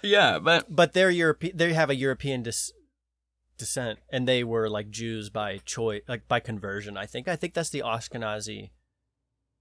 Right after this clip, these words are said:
Speaker 2: lineage.
Speaker 1: Oh,
Speaker 2: I think that's the mainstream
Speaker 1: interesting.
Speaker 2: thing, is, like, they were, they were pla-, people in, in Eastern Europe or something. They converted, they converted for some reason and blah, blah, blah down the road, and now you're a bad guy or something. But
Speaker 1: Yeah,
Speaker 2: yeah, they're
Speaker 1: but
Speaker 2: white.
Speaker 1: so anyway,
Speaker 2: That's
Speaker 1: the
Speaker 2: my point.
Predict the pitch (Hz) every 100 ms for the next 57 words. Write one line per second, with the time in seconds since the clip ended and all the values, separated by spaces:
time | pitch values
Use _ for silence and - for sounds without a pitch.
0 | _ _ _ _ _ 135 131 120 104 98
1 | 117 85 65 127 160 139 131 123 113 117
2 | 123 113 113 107 120 117 - 117 107 -
3 | 135 131 139 131 113 110 117 _ _ -
4 | 110 110 - 113 139 135 135 - 123 -
5 | 123 107 - 110 107 123 120 117 113 -
6 | _ _ _ _ _ _ - 113 110 110
7 | 110 104 107 107 107 123 120 117 113 110
8 | 110 110 104 113 110 107 110 107 101 104
9 | 104 101 104 101 101 98 95 98 - _
10 | - - 101 98 101 95 98 - - -
11 | 120 117 _ _ _ _ _ _ _ _
12 | _ _ _ _ _ _ - _ - 185
13 | 151 127 117 139 110 - - 170 156 156
14 | 147 127 - 139 120 123